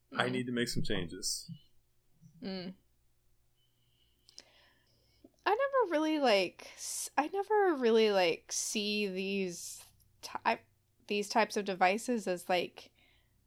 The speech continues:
Speaker 2: trying to make you necessarily look super fit or, like, more fit than you are. It's just like a, like a smo-, like, it, like, smooths out your appearance to make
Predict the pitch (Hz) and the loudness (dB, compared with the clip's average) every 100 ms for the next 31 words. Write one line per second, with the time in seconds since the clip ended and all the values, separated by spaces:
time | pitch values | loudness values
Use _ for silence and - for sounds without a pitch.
0 | _ - 196 196 196 196 180 175 175 175 | _ -4 -2 -2 -2 -6 -6 -4 -4 -4
1 | - 208 202 196 180 180 208 196 208 196 | -8 -6 -4 -2 -2 -2 -4 -2 0 0
2 | 180 175 170 - - - 190 180 170 - | 0 0 -2 -2 -6 -4 -4 -4 -4 -4
3 | - 175 151 _ _ _ _ _ _ _ | 2 2 2 _ _ _ _ _ _ _
4 | _ _ _ - 220 196 - 196 190 190 | _ _ _ -2 0 0 -2 -4 -2 -2
5 | - 202 - 208 190 - 175 185 233 240 | -4 -4 -2 -2 -2 0 0 2 0 -4
6 | 226 247 254 349 339 262 220 185 180 170 | -6 -6 -4 -4 0 2 6 6 4 2
7 | 180 _ _ _ _ _ _ _ _ _ | -4 _ _ _ _ _ _ _ _ _
8 | _ _ - _ 240 233 214 - - - | _ _ -20 _ -6 -2 -2 -2 -4 -4
9 | 208 190 - - 220 - - 226 254 254 | -6 -6 -6 -8 -8 -10 -4 -2 -2 -4
10 | - - 240 285 302 392 285 240 208 196 | -6 -4 -4 -4 2 4 4 2 0 -2
11 | - 202 196 180 - - 196 180 175 - | -4 0 0 -2 -6 -6 -2 -2 -2 -6
12 | - | -20